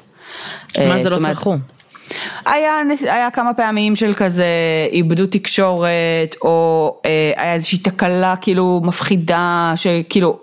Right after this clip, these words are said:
Speaker 2: כזה חששו ל-, לאיזה סייפטי משהו, אז החזירו אותם. כאילו, היה כל מיני דברים כאלה שהיו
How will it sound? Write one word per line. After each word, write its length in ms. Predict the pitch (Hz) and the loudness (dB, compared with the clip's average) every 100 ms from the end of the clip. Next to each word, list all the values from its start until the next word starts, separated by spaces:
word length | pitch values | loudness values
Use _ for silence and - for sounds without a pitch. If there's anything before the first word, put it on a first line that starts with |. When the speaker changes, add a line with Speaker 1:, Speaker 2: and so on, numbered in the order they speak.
| - - | -8 0
Speaker 2:
כזה 200 | 156 165 | 0 2
חששו 600 | 185 - - 220 208 196 | 0 0 0 2 2 2
ל-, 60 | 180 165 160 160 156 - - - 175 | 0 0 0 0 -2 -8 -8 0 2
לאיזה 200 | 160 165 | 2 0
סייפטי 400 | 208 196 - 196 | 0 0 2 2
משהו, 280 | 185 180 180 | 2 0 0
אז 120 | 160 | 0
החזירו 640 | - 170 170 220 202 202 | 0 2 4 4 4 2
אותם. 720 | 185 190 190 185 180 180 180 - - - - | 0 0 0 2 2 0 0 -4 -8 -10 -4
כאילו, 200 | 302 302 | 0 2
היה 140 | 226 262 | 0 0
כל 220 | 254 240 | -2 0
מיני 240 | 240 240 | 0 0
דברים 380 | 190 165 160 165 | 2 0 0 0
כאלה 260 | 180 160 143 | 0 -2 0
שהיו 600 | 139 139 165 185 180 | 0 2 2 2 2